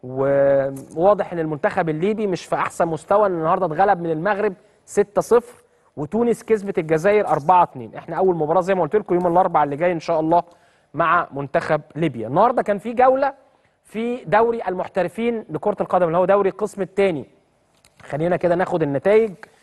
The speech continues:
ونجيب لكم بعض الأهداف اللي تم تسجيلها النهاردة في الماتشات. النهاردة أسوان فازت على مكادي تلاتة اتنين في مباراة قوية جدًا في استاد أسوان. أسوان فاز على مكادي تلاتة اتنين. بترول أسيوط النهاردة عمل مفاجأة كبيرة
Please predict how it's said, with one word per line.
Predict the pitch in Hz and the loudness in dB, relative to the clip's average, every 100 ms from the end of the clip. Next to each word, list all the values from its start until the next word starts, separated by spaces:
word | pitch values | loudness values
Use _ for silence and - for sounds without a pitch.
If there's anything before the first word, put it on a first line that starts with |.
| _ _ 135 | _ _ -12
ونجيب | 135 131 143 | -8 -6 -2
لكم | 175 170 | 0 0
بعض | 156 170 160 | 2 0 0
الأهداف | 143 139 143 185 - | -4 -4 0 -2 -2
اللي | 143 139 | -6 -2
تم | 180 175 | -2 -2
تسجيلها | 160 131 139 185 160 | -4 -6 -2 0 2
النهاردة | 143 180 170 | 2 0 0
في | - 180 | -4 -4
الماتشات. | 165 131 - 202 170 | -4 -4 0 0 0
النهاردة | 156 180 170 170 - _ _ - | -2 -2 0 -2 -6 _ _ -6
أسوان | 151 - 180 202 196 | -6 -2 2 4 2
فازت | - 196 175 | -2 -4 -2
على | 147 180 | -2 0
مكادي | 175 156 196 170 175 - _ _ _ | -2 0 0 0 -6 -10 _ _ _
تلاتة | 160 185 | 0 0
اتنين | 180 170 214 | -2 -2 -4
في | 190 180 | -4 -6
مباراة | 147 156 185 | -2 0 0
قوية | - 165 185 | 2 4 4
جدًا | 156 185 165 156 | 4 0 -2 -6
في | 139 | -4
استاد | - 170 | -2 -2
أسوان. | 151 - 202 233 214 _ _ - | -4 0 2 2 -4 _ _ -18
أسوان | - 170 170 | -4 -2 -2
فاز | - 160 | -2 -2
على | 147 147 | -2 -2
مكادي | 139 - 170 160 | -2 -2 0 0
تلاتة | 147 175 | 0 0
اتنين. | 170 175 220 208 _ _ _ | 0 0 0 -2 _ _ _
بترول | 165 220 240 | -2 2 2
أسيوط | 214 - 240 208 | 0 -4 -4 0
النهاردة | 185 202 180 | 0 0 0
عمل | 208 214 | 0 0
مفاجأة | 185 214 202 170 | 2 0 0 -4
كبيرة | 143 233 190 | 0 2 2